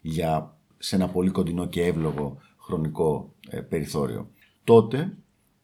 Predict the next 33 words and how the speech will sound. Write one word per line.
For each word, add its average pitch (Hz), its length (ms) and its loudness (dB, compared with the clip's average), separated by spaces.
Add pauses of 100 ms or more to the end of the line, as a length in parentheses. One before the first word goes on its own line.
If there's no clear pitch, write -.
εφόσον 127 460 0
συμβαίνουν 107 360 2
αυτά 98 180 0
τα 80 100 0
πράγματα, 110 520 -2
είναι 110 160 4
αρκετά 107 320 0 (100)
safe, 87 320 -2 (320)
αρκετά - 340 -2
ασφαλές 98 460 2
να 101 80 0
θεωρήσουμε 92 460 0
ότι 95 100 0
η - 40 -6
κοπέλα 87 520 -4 (140)
ψήνεται 95 600 0 (100)
σίγουρα 104 460 0
για 92 100 0
να 82 80 -4
προχωρήσει 82 480 -4
τουλάχιστον 123 400 0
στο 104 140 -2
ένα 101 100 4
επόμενο 95 560 2 (260)
βηματάκι 80 680 -4
η 78 100 -6
όλη 78 140 -2
κατάσταση 76 480 -8
μεταξύ 73 320 -6
σας. - 260 -12 (920)
Προσοχή 104 360 2
λοιπόν 101 260 2
όμως, 80 380 -2